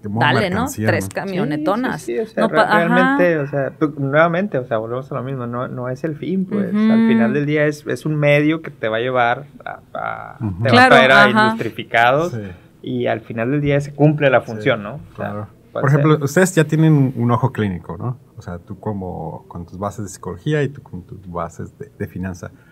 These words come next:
Speaker 1: O sea,
Speaker 2: Ujú.
Speaker 1: ¿qué es lo primero que ves en una persona cuando la ves?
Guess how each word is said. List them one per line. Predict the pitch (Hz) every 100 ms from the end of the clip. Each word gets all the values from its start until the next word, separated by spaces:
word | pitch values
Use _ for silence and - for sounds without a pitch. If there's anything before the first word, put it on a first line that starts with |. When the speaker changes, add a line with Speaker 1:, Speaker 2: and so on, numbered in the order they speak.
| _
Speaker 1:
O |
sea, | 107 98
Speaker 2:
Ujú. | 90
Speaker 1:
¿qué | 107 127
es | 127
lo | 135
primero | - 101 104 110
que | 104
ves | 90 92 101
en |
una | 98
persona | 92 85 - 87
cuando | - 82 82
la | 80
ves? | 82 -